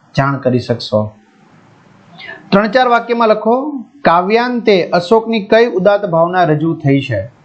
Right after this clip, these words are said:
તો વીડિયો પોઝ કરી અને મેં કીધું એમ તમે શું કરી શકો છો? એને લખી શકો છો. ત્યાર પછી, ઝાડવાને ફળિયું છોડીને શા માટે જંગલમાં જવું છે? કવિ હાર જીત કોને ગણાવે છે?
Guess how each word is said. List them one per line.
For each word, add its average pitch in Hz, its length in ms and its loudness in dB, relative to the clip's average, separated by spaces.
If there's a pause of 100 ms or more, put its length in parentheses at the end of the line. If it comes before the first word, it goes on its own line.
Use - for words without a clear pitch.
(600)
તો 156 80 4
વીડિયો 175 560 2
પોઝ 175 240 0
કરી 165 200 2
અને 160 120 0
મેં 156 180 0
કીધું 151 160 0
એમ 143 120 0
તમે 143 200 -4
શું 190 200 0
કરી 175 160 4
શકો 165 280 -2
છો? 160 140 0
એને 165 320 0 (360)
લખી 143 300 2
શકો 196 300 0
છો. 202 300 0 (680)
ત્યાર 240 260 2
પછી, 151 500 -2 (580)
ઝાડવાને 240 680 2
ફળિયું 214 460 -2
છોડીને 202 420 2
શા 208 340 -2
માટે 196 260 0
જંગલમાં 165 600 2
જવું 160 500 2 (460)
છે? 190 340 0 (1040)
કવિ 247 260 4
હાર 208 380 2
જીત 214 380 -2
કોને 180 340 0
ગણાવે 208 440 2
છે? 196 440 -2